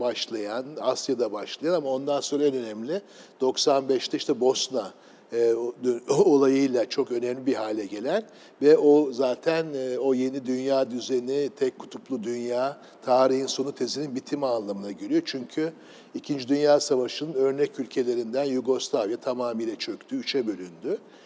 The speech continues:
Ve, e, a, ne oluyoruz? O düzen artık bitiyor. Yani böyle bir tek kutuplu düzen var ama acaba bu tek kutuplu düzen tek kutuplu mu yoksa çok kutuplu bir hale mi gidiyor? Farklı şeyler mi,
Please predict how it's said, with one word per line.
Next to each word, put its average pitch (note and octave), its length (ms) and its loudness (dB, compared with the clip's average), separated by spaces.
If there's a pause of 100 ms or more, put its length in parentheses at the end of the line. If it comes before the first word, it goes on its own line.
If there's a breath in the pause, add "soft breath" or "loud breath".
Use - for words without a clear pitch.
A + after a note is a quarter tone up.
(480 loud breath)
Ve, E3+ 80 10
e, F#3+ 300 8 (800)
a, D3 180 8
ne D3 140 0
oluyoruz? C#3+ 800 8 (140)
O D3 140 4 (160)
düzen C#3 420 2
artık B2 400 -4
bitiyor. D3+ 320 2
Yani B2 260 2
böyle C3 180 2
bir B2+ 140 0
tek - 400 -2
kutuplu - 420 0
düzen C3+ 440 2 (540)
var C#3 180 2
ama G#3+ 360 2 (280 loud breath)
acaba C#3 500 6
bu C3+ 60 -2
tek - 280 -2
kutuplu - 340 -14
düzen C3+ 380 0
tek - 200 -4
kutuplu - 360 -4
mu F#3+ 120 0
yoksa D#3 320 2
çok - 240 -2
kutuplu - 360 -8
bir D3+ 80 6
hale B2+ 360 4
mi E3+ 120 0
gidiyor? D#3 460 4 (360 loud breath)
Farklı D#3+ 720 8 (720)
şeyler C#3+ 540 4
mi, C3 280 -2